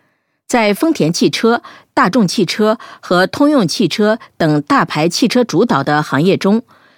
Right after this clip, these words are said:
比亚迪和上汽汽车等中国制造商正在大踏步的前进。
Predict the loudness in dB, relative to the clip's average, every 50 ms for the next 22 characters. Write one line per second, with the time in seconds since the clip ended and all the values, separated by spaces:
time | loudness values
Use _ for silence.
0 | _ _ _ _ 0 2 4 4 4 2 0 0 0 0 0 0 -4 -8 -14 -16
1 | -8 -4 0 0 2 2 0 0 0 0 0 0 0 -2 -2 -2 0 -2 -2 -2
2 | 0 0 0 0 0 -2 -6 -12 -14 _ -2 0 0 0 0 0 2 2 2 2
3 | 2 2 2 2 0 0 -2 -2 0 0 0 0 0 -2 -2 -2 -2 -4 -8 -16
4 | -10 _ 0 0 2 2 2 0 0 -2 -2 -2 -2 -2 -2 -2 -2 -2 -2 -2
5 | -2 -2 -2 -4 -4 -6 -4 -4 -4 0 0 0 0 0